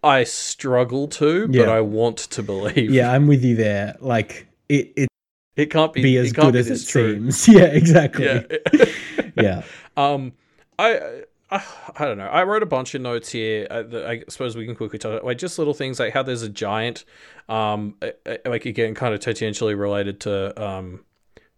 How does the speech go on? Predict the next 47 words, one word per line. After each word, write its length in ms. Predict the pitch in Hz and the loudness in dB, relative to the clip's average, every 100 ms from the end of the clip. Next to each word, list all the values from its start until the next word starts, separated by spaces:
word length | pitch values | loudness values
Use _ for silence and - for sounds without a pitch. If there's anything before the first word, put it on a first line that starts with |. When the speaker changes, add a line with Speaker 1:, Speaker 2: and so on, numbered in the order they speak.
| - | -12
Speaker 1:
Johannes' 560 | 110 107 117 127 113 120 | -8 -4 -2 -4 -6 -10
stuff, 300 | - 104 - | -6 -6 -4
but 140 | 101 | -6
they're 80 | 113 | -6
so 180 | 113 131 | -2 0
rare, 440 | 117 107 107 120 117 | 0 0 0 0 -2
and 100 | 113 | -4
I 60 | |
love 240 | 113 120 127 | -2 -2 0
how 100 | 120 | 0
Speaker 2:
Yeah. 160 | 107 | 2
Speaker 1:
the 60 | 104 | 0
girls 360 | 104 104 104 | -2 -6 -8
were 120 | 107 104 | -10 -10
just 240 | 107 - | -12 -12
immediately 420 | 104 104 101 110 | -10 -8 -6 -6
overcome 460 | 104 101 - 101 104 | -8 -12 -12 -12 -10
with, 180 | 101 95 | -10 -10
like, 320 | 92 87 _ _ _ _ - | -12 -12 _ _ _ _ -6
awe 460 | 113 110 120 139 135 | -2 0 2 0 -4
at 160 | 117 | -10
the 80 | 113 | -10
giant, 360 | 107 110 113 113 | -6 0 2 4
and 140 | 110 | 2
they 20 | 107 | 0
Speaker 2:
Yeah. 60 | |
Speaker 1:
didn't 140 | 98 147 | 0 -4
even 160 | 131 | -2
know 140 | 120 107 | -2 -2
why. 240 | 101 143 | -2 -4
It 60 | - | -6
was 140 | 131 | -6
like, 160 | 131 - | -6 -8
"It's 140 | - | -12
not 160 | 330 - | -8 -4
that 260 | 170 - _ | -4 -6 _
cool," 260 | - 123 110 | -8 -6 -4
but 160 | 107 | -6
we 160 | 110 117 | -6 -8
just, 240 | 120 - | -8 -6
like, 240 | 120 107 - _ _ _ - - _ 143 | -4 -4 -8 _ _ _ -20 -20 _ -10
you 240 | 127 127 | -4 -2
know, 160 | 120 110 | 0 -2
the 120 | 117 | -4
s-, 260 | - - _ | -8 -12 _
the 220 | - 131 | -16 -10
spirits, 680 | 123 - 131 123 - - | -8 -2 0 0 -2 -8